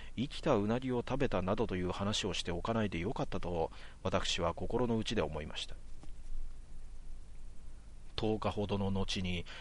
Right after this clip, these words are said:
松島さんは果たして帰ってきました。そんなことはくだくだしく申し上げるまでもありませんが、それからまた二月ほども過ぎた後に、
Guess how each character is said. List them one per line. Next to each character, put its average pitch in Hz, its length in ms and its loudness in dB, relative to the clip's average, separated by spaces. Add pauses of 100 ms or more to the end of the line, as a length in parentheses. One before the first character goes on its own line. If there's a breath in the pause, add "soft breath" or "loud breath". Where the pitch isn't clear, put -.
(120 loud breath)
松 98 200 2
島 104 180 2
さ 92 140 0
ん 92 80 0
は 87 100 0
果 - 140 -2
た - 80 2
し - 120 0
て 85 280 0
帰 120 120 4
っ 110 60 4
て - 140 -4
き - 140 -4
ま 76 80 -4
し - 100 -6
た。 - 160 -8 (520)
そ 139 120 2
ん 156 100 0
な 156 100 -2
こ 151 80 -2
と 147 100 -2
は 120 240 6
く - 80 -6
だ 127 100 6
く - 100 2
だ 127 100 4
し - 80 2
く 104 100 0
申 107 160 2
し - 80 0
上 117 120 0
げ 117 100 4
る 104 60 2
ま 104 120 4
で 101 80 2
も 90 140 2
あ 87 40 2
り 101 60 0
ま 104 100 4
せ 107 160 2
ん 90 60 0
が、 123 260 0 (380 loud breath)
そ - 140 0
れ 135 80 2
か 135 80 0
ら 131 100 6
ま 117 100 4
た 123 120 6
二 - 180 2
月 143 180 -4
ほ 143 120 2
ど 131 100 2
も 127 80 2
過 147 140 -2
ぎ 113 100 -2
た 98 140 4
後 104 180 2
に、 90 300 0